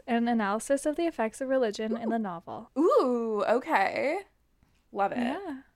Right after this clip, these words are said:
Speaker 2: Love it. Effects of religion. Like, okay, so are you talking about, like, Inej and all of her knives named after saints? 'Cause queen shit.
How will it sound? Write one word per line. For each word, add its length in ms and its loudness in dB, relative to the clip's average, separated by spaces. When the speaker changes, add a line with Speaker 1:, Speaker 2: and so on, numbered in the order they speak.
Speaker 2:
Love 180 0
it. 320 -4
Effects 280 -6
of 100 -6
religion. 600 -4
Like, 180 -4
okay, 220 -6
so 120 -10
are 40 -6
you 100 -8
talking 220 -6
about, 140 -8
like, 240 -8
Inej 480 0
and 100 -6
all 100 -4
of 60 -6
her 120 -8
knives 360 -2
named 180 -8
after 240 -6
saints? 440 -10
'Cause 300 -16
queen 160 -8
shit. 280 -8